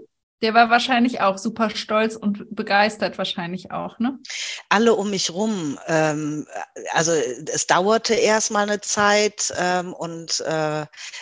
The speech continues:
Speaker 2: bis, bis so die, äh, die Bewunderungen kamen und die Komplimente kamen. Erst hat man ja die Sachen, trägt man ja weiterhin, dann sieht das ja keiner und irgendwann fängt man dann an, ähm, ähm,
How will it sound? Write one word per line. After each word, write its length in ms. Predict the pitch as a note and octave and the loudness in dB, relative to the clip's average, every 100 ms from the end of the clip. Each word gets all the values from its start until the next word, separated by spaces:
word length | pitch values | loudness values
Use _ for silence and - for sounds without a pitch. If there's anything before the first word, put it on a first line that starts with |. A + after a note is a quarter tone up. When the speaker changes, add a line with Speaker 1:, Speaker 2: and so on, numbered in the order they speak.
| - | -8
Speaker 2:
bis, 260 | D#3+ - - | -2 -2 0
bis 220 | D#3 - | 0 2
so 160 | D#3 | 2
die, 400 | D3 D#3 D3+ D3+ - | 0 -2 -2 -2 0
äh, 220 | D3 C#3+ | 0 0
die 140 | D3 | -2
Bewunderungen 760 | C#3+ C3+ D3+ G3+ G3+ G3 F#3+ F#3+ | -6 -2 -2 0 0 0 -2 -2
kamen 400 | F3 F3 F3 F3 | 4 4 4 0
und 100 | D#3+ | -4
die 80 | D3+ | -4
Komplimente 760 | D3+ D3+ D3 C#3+ D#3 G3 G3+ | -4 -2 -2 0 0 0 -4
kamen. 640 | - F3+ F3+ F3+ F3+ F3 E3+ - - - - A#2 - | 0 2 4 4 2 -2 -4 -8 -8 -8 -12 -16 2
Erst 360 | D#3 E3+ - - - | 4 4 0 -6 -10
hat 280 | - F3 - | -2 -2 -2
man 140 | D#3+ D#3+ | -4 2
ja 280 | D#3+ D#3 | 4 4
die 220 | D#3 D#3 D3 | 0 -4 0
Sachen, 640 | D#3+ E3 E3+ D#3 D#3 D3 | 2 2 0 -4 -6 -8
trägt 280 | - E3+ - | -2 -2 0
man 120 | D#3+ | -2
ja 160 | D3+ C3+ | 0 4
weiterhin, 680 | C#3 D#3 D#3+ F#3+ G3+ G#3 G3 | 4 4 4 2 2 -2 0
dann 140 | D3+ | -2
sieht 220 | C#3+ E3 | -2 -2
das 160 | F#3+ - | 0 2
ja 100 | F#3+ | 0
keiner 640 | - F#3+ F#3+ G3 F#3 F#3 | 2 4 4 2 2 4
und 160 | D#3+ D#3 | 2 2
irgendwann 420 | D3+ F3 D3 D#3+ | -2 0 -2 -4
fängt 220 | - F#3 | -4 -6
man 180 | E3 F3 | -6 -2
dann 200 | E3 E3 | -2 0
an, 320 | D#3+ F3 E3+ D#3 | 0 0 -4 -2
ähm, 420 | D#3 D#3+ D#3+ D#3 - - - - - _ | 0 0 -4 -10 -14 -16 -14 -14 -18 _
ähm, 840 | C#3+ D3+ D3+ D3 D3 D3 - A#2+ | -2 2 0 -2 -8 -10 -14 -18